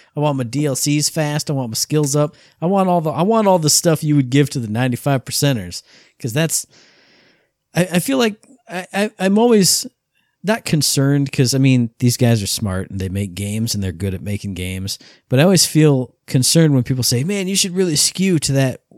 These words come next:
one to five percent," 'cause that's not a lot of people. And like you said, it does keep them driving. It keeps them grinding. It keeps them eating away at the game. It keeps them,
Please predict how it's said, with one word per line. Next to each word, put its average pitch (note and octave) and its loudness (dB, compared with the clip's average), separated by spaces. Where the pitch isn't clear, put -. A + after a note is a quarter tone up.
one D3+ 2
to C3+ 0
five C#3+ 0
percent," B2 0
'cause - 0
that's C#3+ 4
not D#3 2
a C#3 2
lot C#3 0
of - -2
people. D#3 0
And D3+ -2
like G#3+ -2
you A#3 2
said, D#3+ 2
it D#3 0
does D3 4
keep E3+ -2
them C#3 0
driving. A#2+ 0
It A2 -6
keeps - -4
them A#2+ -2
grinding. A2 -2
It G2+ -8
keeps - -2
them A2 -8
eating A#2+ -2
away A2+ -2
at A2+ -4
the A2 -12
game. A2+ -2
It G#2+ -8
keeps - -2
them, G#2+ -4